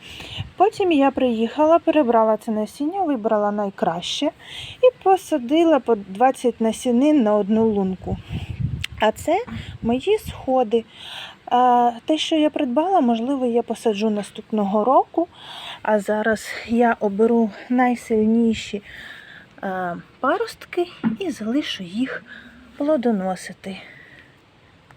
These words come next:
Ще я боюся, що мої паростки будуть їсти равлики. Ось так вони познущалися з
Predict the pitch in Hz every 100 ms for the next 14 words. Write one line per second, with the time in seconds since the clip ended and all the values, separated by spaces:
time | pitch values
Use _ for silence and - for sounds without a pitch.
0 | _ _ - - - - 302 349 247 254
1 | 226 226 220 233 185 - 196 185 190 -
2 | 196 196 190 185 - - - - - 285
3 | 302 - 220 202 208 214 - 196 208 233
4 | - 208 208 - - - - 185 165 165
5 | 170 170 170 190 190 - _ - 330 370
6 | 370 311 - 254 277 - 269 262 - 254
7 | 240 254 254 233 247 254 - 254 262 254
8 | 233 262 233 214 -